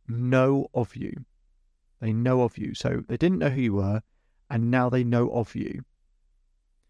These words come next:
Stage two is that they know you, right? So they know who you are as a person. Stage three is that they like you. So we got know of you,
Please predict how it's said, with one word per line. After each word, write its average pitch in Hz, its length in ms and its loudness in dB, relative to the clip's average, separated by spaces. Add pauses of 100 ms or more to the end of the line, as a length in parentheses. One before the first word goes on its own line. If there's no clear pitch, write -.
(240)
Stage 185 420 0
two 170 180 2
is 135 80 4
that 123 140 -2
they 120 200 0 (180)
know 139 420 2
you, - 400 -8 (640)
right? 127 180 0
So - 100 -4
they 156 60 2
know 165 160 2
who 160 340 -2
you 127 320 -2
are 117 200 2
as 107 80 -2
a 107 40 -2
person. - 760 -2 (1300)
Stage 123 380 0
three 104 200 0
is 98 100 0
that 110 120 -6
they 127 140 0
like 156 580 0
you. - 240 -12 (320)
So - 140 -20
we 113 60 -2
got - 220 -4
know 139 300 4
of 123 180 0
you, 135 240 0